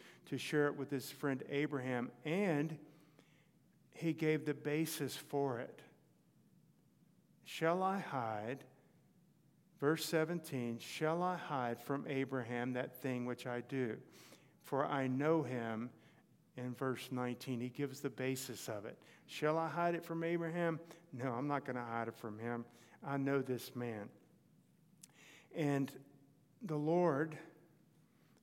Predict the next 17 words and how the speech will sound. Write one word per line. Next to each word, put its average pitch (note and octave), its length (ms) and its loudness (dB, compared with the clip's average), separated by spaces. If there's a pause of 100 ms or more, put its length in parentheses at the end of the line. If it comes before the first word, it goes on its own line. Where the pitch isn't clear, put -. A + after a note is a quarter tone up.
does C#3+ 260 2
not D#3+ 300 2
share, C3+ 480 2
how D3 120 0
many F#3+ 160 0
of D#3+ 100 0
you E3+ 80 0
know D#3+ 180 4
the C#3+ 80 2
Lord C#3 280 2
does C3 180 -2
not C3+ 240 0
share C#3 420 2
his D#3+ 360 0
plans, B2 920 -2 (500)
his D3+ 240 2
secrets, - 880 0